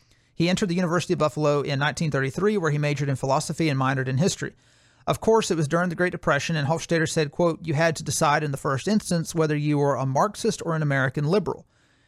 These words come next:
He gravitated toward the left-leaning students on campus. He read Marx and Lenin and joined the Young Communist League. He graduated in nineteen thirty-six, and he and his newlywed Marxist bride moved to New York City,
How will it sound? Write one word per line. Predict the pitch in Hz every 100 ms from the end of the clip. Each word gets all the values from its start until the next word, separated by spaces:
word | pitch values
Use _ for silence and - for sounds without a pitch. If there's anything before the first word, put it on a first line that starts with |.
| _ _
He | - 180
gravitated | 208 269 214 214 196
toward | - 175 175
the | 156
left-leaning | 147 190 - 185 165 143
students | - 143 131
on | 131 131
campus. | 143 139 170 170
He | 143
read | 147 131
Marx | 131 170 214 -
and | 214
Lenin | 160 143 139 147
and | 151
joined | 151 156 147
the | 135
Young | 143 180
Communist | 170 160 151 135 -
League. | 135 131 165 - _ _ _ _
He | -
graduated | 151 165 190 196 196 190
in | 170
nineteen | 143 180 196 190
thirty-six, | 196 185 - 151 - -
and | 160 147
he | 180 220
and | 190 170
his | 156
newlywed | 170 226 233 180 180 175
Marxist | 147 165 - 170 -
bride | 151 139 139 143
moved | 156 156
to | 160
New |
York | 143 135
City, | - 220 147